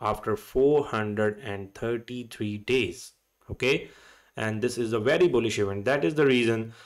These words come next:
I told you that you should have to buy this coin. Okay, and people are saying that, uh, we are already at the upper zone and, uh, R S I is overbought and we are close to the resistance.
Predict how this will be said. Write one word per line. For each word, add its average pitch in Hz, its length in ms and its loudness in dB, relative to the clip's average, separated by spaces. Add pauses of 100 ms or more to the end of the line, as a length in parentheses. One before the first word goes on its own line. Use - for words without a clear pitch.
(220)
I 117 140 2
told 104 280 4
you 107 120 0
that 107 180 -2
you 104 80 -2
should 101 200 -4
have 98 200 -4
to 104 80 -6
buy 95 220 -6
this 101 200 -12
coin. - 220 -14 (880)
Okay, 110 420 -2 (540)
and 98 380 -6
people 123 260 2
are 117 80 4
saying 120 280 0
that, 110 360 0
uh, 104 320 2
we 107 440 0
are 104 260 -2
already 113 480 2
at 98 160 -2
the 110 140 -4
upper 110 320 0
zone 101 420 -2
and, 98 320 -8
uh, 101 300 -4
R 101 280 -2
S - 160 -6
I 104 60 -4
is 101 160 -2
overbought 101 720 -2
and 98 320 -10
we 98 300 -8
are 98 120 -4
close 101 320 -4
to 107 60 -10
the 101 120 -4
resistance. 101 680 -8